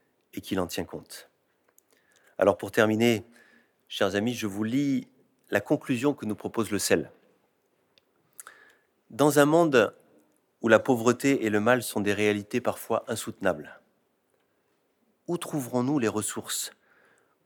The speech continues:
pour être des hommes et des femmes qui regardent autrui avec bonté ? Nous les trouverons dans la certitude que Dieu est bon envers nous et qu'il nous regarde lui-même avec bonté.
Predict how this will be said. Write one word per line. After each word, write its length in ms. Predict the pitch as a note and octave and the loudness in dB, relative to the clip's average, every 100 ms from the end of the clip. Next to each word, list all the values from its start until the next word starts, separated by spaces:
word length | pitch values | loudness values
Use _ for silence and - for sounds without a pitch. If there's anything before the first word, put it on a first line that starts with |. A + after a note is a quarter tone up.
| - | -12
pour 180 | - A2+ | -2 0
être 200 | - G#2+ | 0 -2
des 220 | G2 G2+ | -2 0
hommes 120 | A#2+ G#2 | 0 0
et 60 | |
des 120 | G2 | -4
femmes 300 | F#2+ A2+ A#2 | -2 0 -2
qui 160 | G#2+ - | -4 -10
regardent 420 | F#2+ G2+ G#2 G2+ G2 | -8 -4 -4 -4 -10
autrui 380 | G2 - F#2 - _ _ _ | -10 -10 -14 -14 _ _ _
avec 260 | - F#2 F#2 | -8 -6 -4
bonté ? 440 | F2 F2 - D#2+ _ _ _ _ _ _ _ _ _ _ _ _ _ _ | -6 -8 -8 -16 _ _ _ _ _ _ _ _ _ _ _ _ _ _
Nous 140 | G2+ A#2+ | -2 0
les 120 | C#3 | 0
trouverons 520 | - C3 G#2+ G#2+ F#2+ _ _ _ _ _ _ | -2 -6 -2 -4 -4 _ _ _ _ _ _
dans 160 | G2 A2+ | 4 6
la 120 | A2+ | 6
certitude 840 | - - - D3 - C3+ G#2 F#2 - - - - | 4 -2 -2 -6 -6 -4 -2 -2 -4 -16 -20 -8
que 100 | - | 0
Dieu 420 | A2+ G#2+ D3 F3+ F3+ | 0 0 2 2 4
est 100 | C3 | 0
bon 340 | G#2+ C3 C#3+ - | 2 2 2 0
envers 300 | A#2 A2+ G#2+ | 0 2 0
nous 160 | G2+ F2 - - - _ _ | -2 -8 -18 -20 -20 _ _
et 100 | A2+ | -6
qu'il 220 | G#2+ A#2+ | -2 0
nous 120 | A2 G#2 | 0 0
regarde 420 | A#2+ B2 A#2+ G2 | 0 0 0 -2
lui-même 540 | G2 A2 G#2 F#2 E2 - - | -4 -2 -2 -2 -6 -12 -6
avec 300 | G2+ G2 F2+ | -4 -4 -6
bonté. 380 | F#2 E2+ F2 | -8 -8 -14